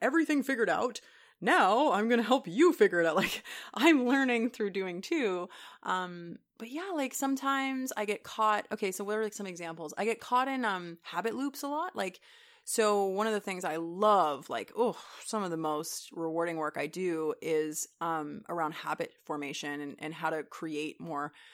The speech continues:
sustainably powerful habits. And sometimes what happens is, um, I know all this stuff about how to shift habits, and I'll still, like, I'll find myself in a destructive habit loop. Um, let me think of an example.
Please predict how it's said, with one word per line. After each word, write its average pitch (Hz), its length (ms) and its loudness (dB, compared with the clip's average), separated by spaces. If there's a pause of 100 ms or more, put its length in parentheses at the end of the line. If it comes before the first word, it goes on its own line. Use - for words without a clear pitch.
(140)
sustainably 160 840 -6
powerful 147 540 -4
habits. 139 540 -4 (600)
And 160 380 -2
sometimes 196 680 -4 (880)
what 185 120 -2
happens 175 540 -2
is, 165 500 0
um, 170 680 -4 (100)
I 170 160 0
know 170 260 2
all 214 100 8
this 165 160 -2
stuff 165 220 -4
about 156 240 -2
how 170 520 0
to 165 200 -8
shift 160 360 -4
habits, 156 500 -4 (560)
and 175 120 -4
I'll 170 120 2
still, 202 500 0
like, 160 340 -2
I'll 170 340 0
find 180 200 0
myself 175 460 0
in 165 100 -8
a 156 160 -6
destructive 170 560 -4
habit 160 380 -2
loop. - 400 -10
Um, 160 340 -8
let 170 100 -10
me 170 60 -12
think 160 200 -14
of 156 80 -12
an 160 60 -12
example. - 540 -14